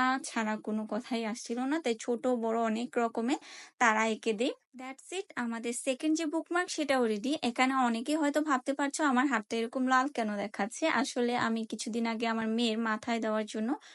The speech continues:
মানে চুলে দেওয়ার জন্য, আম, একটা মেহেদির প্যাক বানাই, যেটা কিনা আমি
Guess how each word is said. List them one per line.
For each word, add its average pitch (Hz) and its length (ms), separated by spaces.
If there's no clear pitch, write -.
মানে 233 160
চুলে 269 320
দেওয়ার 214 280
জন্য, 220 320
আম, 208 280
একটা 233 220
মেহেদির 254 380
প্যাক 294 220
বানাই, 240 320
যেটা 254 280
কিনা 311 280
আমি 285 140